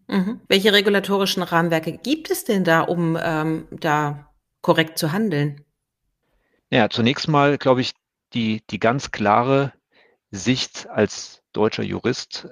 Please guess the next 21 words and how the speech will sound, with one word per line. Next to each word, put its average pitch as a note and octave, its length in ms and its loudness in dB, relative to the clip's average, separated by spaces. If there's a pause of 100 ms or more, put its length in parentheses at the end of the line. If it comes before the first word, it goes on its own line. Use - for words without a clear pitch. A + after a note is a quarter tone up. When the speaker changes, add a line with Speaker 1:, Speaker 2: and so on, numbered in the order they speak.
Speaker 2:
beziehungsweise G2+ 720 -4
aus, - 460 -6
aus - 180 -6
deutscher G#2+ 360 0
Sicht, A#2 360 -2 (560)
das, - 360 -4
was G#2+ 260 0
in G2+ 100 -2
der G2 140 0
E G2+ 40 0
U A#2+ 280 -4
und G#2+ 220 -4
in G2 120 -4
Deutschland A#2+ 640 -2 (380)
geltendes A2 480 2
Recht A#2 200 -2
ist, - 300 -6
das - 280 -2
gilt G#2+ 260 -2 (100)
zu - 160 -10
befolgen. - 540 -6